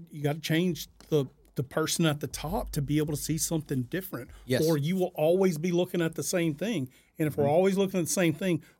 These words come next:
Speaker 1: we're never gonna make that
Speaker 2: Yeah.
Speaker 1: as good as it can be.
Speaker 2: Yeah, Ashley has a great line, and she says it, and she said it in her little video the other day, and it was the best thing ever. And she goes, you know, um, she was watching a, a motivational thing about,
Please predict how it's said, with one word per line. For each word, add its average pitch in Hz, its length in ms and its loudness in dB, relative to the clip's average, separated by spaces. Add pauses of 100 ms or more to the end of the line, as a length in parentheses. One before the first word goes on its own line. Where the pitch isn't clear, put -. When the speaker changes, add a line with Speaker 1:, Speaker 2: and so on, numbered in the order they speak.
(100)
Speaker 1:
we're 143 100 -2
never 170 280 0
gonna 180 180 4
make 165 240 2
that 156 140 4
Speaker 2:
Yeah. - 60 4
Speaker 1:
as 123 120 -4
good 143 220 0
as 131 100 -2
it 131 60 -6
can 120 240 -8
be. 104 180 -12 (120)
Speaker 2:
Yeah, 113 160 0 (100)
Ashley 127 360 0
has 107 200 -2
a 101 60 -4
great 101 260 -2
line, 98 260 -6
and 90 80 -8
she 107 140 -8
says 92 280 -6
it, 92 140 -10
and - 100 -14
she 101 140 -10
said 95 220 -6
it - 80 -10
in - 60 -12
her 92 160 -8
little 95 200 -6
video 90 320 -6
the 87 140 -8
other 90 120 -8
day, 85 260 -10 (580)
and 101 120 -2
it 104 100 -2
was 98 140 -6
the 104 100 -6
best 92 360 -2
thing 90 200 -4
ever. 87 420 -4
And - 120 -8
she 87 160 -6
goes, 87 460 -4 (480)
you 101 80 -6
know, 92 340 -2 (160)
um, - 380 -14 (220)
she - 120 -4
was 98 160 -2
watching 95 340 -4
a, 87 260 -6 (400)
a 85 120 -20
motivational 92 640 -4
thing 92 200 -8
about, 90 380 -8